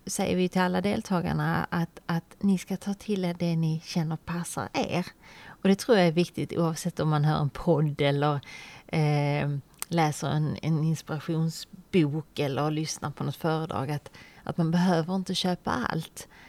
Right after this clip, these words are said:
Men kan man välja de ko-, guldkornen som känner att det här, det här tar jag med mig.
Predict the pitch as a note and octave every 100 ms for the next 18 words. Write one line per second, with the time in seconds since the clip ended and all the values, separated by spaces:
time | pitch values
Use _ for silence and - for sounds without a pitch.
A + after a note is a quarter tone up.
0 | - - F#3 G3 F#3+ F#3+ F#3+ G3 F#3+ G#3+
1 | A3+ F3+ A#3+ B3+ F#3 - G#3+ - G3 G#3+
2 | G#3+ - - D3 D#3+ D#3 F3 - E3+ D#3+
3 | - - - - G3+ A#3+ E4+ - D#3+ -
4 | - - - A3 C4+ A#3 G3 F#3+ G3+ -
5 | - - C#3+ E3+